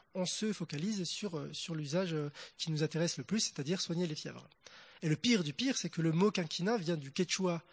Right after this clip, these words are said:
quinaquina, qui désigne un autre arbre que le quinquina. Parce qu'effectivement, on s'est intéressé simplement à une dimension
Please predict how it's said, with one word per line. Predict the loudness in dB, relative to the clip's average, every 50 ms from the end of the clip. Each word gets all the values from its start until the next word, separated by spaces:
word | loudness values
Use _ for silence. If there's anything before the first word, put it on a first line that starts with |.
| -20 -20 _ _ _ _ _ _
quinaquina, | 0 2 4 4 4 2 0 -2 -4 -4 -4 -4 -8 _ _ _ _ _ _ _ -20 -20 _ _ -8
qui | -2
désigne | 2 2 4 4 4 4 4
un | 6 6
autre | 6 4 4 4
arbre | 4 4 4 4 2 0
que | 0 0 -2
le | -2 -2
quinquina. | -2 -4 -4 -4 -6 -10 -10 -12 _ _ _ _ _ _ _ _ _ -20 -20 -20 -20 _ _ -18 -18 -18 -18 -20 -20 -20 -20 -20 -20 -20 _ _ _
Parce | -2 0 0 0
qu'effectivement, | 2 2 0 0 -2 -6 -6 -2 2 4 4 4 4 4 2 2
on | 0 -2
s'est | 0 0 0
intéressé | -2 -2 -2 -2 -2 0 0
simplement | 0 0 -2 -2 0 0 2 2 2 2 2 2
à | -2 -4 -8 -14 _ _ _ 4
une | 6 6 6 6
dimension | 4 2 0 0 0 0 -2 -2 -4